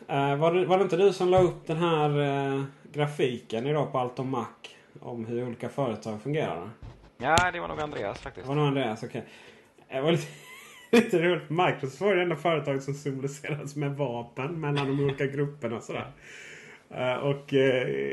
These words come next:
Speaker 1: det är helt omöjligt att veta det här. Alltså att om, om några köper, en del köper upp Skype så är det inte säkert att det har någonting att göra med deras telefoner att göra.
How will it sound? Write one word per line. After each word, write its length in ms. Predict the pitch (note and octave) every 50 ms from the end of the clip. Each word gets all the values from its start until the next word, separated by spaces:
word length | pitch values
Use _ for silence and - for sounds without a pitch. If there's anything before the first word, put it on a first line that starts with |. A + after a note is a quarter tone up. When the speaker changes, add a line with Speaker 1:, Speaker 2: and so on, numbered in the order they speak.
| C3+ - - - - - - - -
Speaker 1:
det 100 | - D#3+
är 140 | C3+ A2 A2+
helt 160 | C3+ C3+ C3+
omöjligt 360 | C3+ C3+ B2 A2+ F#2+ G#2 -
att 60 | A2+
veta 240 | A#2+ B2 A#2+ - A2
det 60 | A2
här. 300 | A2 G2 F#2 F#2 F#2+ G2
Alltså 180 | F#2+ F#2 G2+ G#2+
att 180 | G#2 G2+ - A#2
om, 320 | A#2 A2 G#2 A2+ - - -
om 100 | A#2+ A#2+
några 320 | A#2+ B2 B2 A#2+ A2+ G#2+
köper, 600 | - - A2+ G#2+ G#2 - - A#2 A2+ A#2 A2 G#2+ A2+ A2+ - A2 G#2
en 200 | A#2 A#2+ A#2 A#2
del 180 | A2+ A#2+ A#2+ A2+
köper 240 | - A#2 A2 G#2+ A2+
upp 100 | G#2+ -
Skype 360 | - - - A2+ G#2+ G#2 G2
så 180 | - - G#2+ G#2
är 40 | G#2+
det 80 | G#2+ G2+
inte 120 | G#2+ -
säkert 260 | - - G#2+ G#2 G2
att 80 | G#2 A2
det 60 | G#2+
har 80 | G#2 G2+
någonting 460 | G#2 A2 B2 A#2+ G2+ F#2 F#2 G#2 F#2+
att 40 | F#2+
göra 140 | F#2+ F#2 -
med 100 | - -
deras 180 | - - -
telefoner 480 | - - - - - - - - - -
att 60 | C2+
göra. 100 | C2+